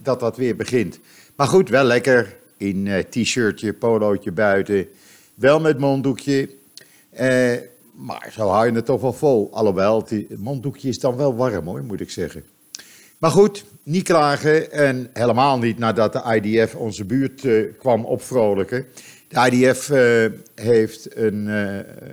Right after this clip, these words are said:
een unit met muzici. En die muzici reizen door het hele land naar alle steden, dorpen, et cetera. Eh, kibbutzim, moshavim, eh, en alle buurten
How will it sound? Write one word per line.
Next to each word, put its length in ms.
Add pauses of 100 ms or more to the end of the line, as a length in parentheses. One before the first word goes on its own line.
een 200
unit 440 (140)
met 260
muzici. 540 (1200)
En 140
die 100
muzici 460
reizen 340
door 140
het 100
hele 180
land 300
naar 100
alle 280
steden, 600
dorpen, 680
et 200
cetera. 640 (400)
Eh, 220 (100)
kibbutzim, 580
moshavim, 880 (120)
eh, 360
en 100
alle 240
buurten 600